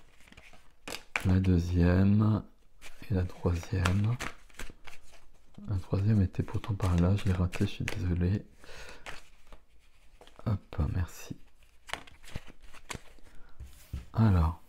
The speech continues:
on va les mettre comme ça. Ok. Oh, c'est joli ça.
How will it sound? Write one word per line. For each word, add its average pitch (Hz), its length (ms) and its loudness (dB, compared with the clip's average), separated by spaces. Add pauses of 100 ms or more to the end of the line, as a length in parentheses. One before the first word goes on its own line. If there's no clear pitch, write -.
(720)
on 98 120 -2
va 85 220 2
les 85 120 2
mettre 80 400 -2
comme 90 240 -4
ça. - 340 -6 (3000)
Ok. - 260 -4 (2500)
Oh, 104 560 4 (880)
c'est - 160 -8
joli - 360 -4
ça. - 280 -12